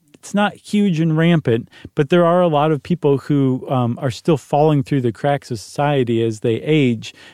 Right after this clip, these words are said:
because we don't have a robust nationalized, um,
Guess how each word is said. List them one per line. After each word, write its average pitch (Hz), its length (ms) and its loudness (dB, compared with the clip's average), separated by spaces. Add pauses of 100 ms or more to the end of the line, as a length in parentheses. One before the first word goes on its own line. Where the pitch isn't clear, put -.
(140)
because 156 600 -2
we 139 160 -2
don't 151 400 -2
have 127 640 -2 (380)
a 131 120 2
robust 131 840 0 (420)
nationalized, 127 1200 0 (360)
um, 110 400 -4